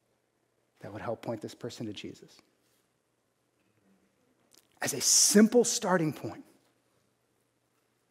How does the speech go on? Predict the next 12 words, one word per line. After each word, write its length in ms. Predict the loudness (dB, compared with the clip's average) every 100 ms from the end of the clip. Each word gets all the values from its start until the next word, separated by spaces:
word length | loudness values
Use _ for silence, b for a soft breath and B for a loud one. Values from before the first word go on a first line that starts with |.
| _ _ _
you 80 | -14
can 200 | -2 0
begin 420 | 4 4 6 6 6
to 180 | 2 2
access 420 | 0 2 0 0
the 140 | -2
power 360 | -2 2 4 4
of 120 | 2
the 80 | 0
Spirit 480 | 0 6 6 6 0
that 160 | -6
rests 580 | 0 2 2 0 -4 -6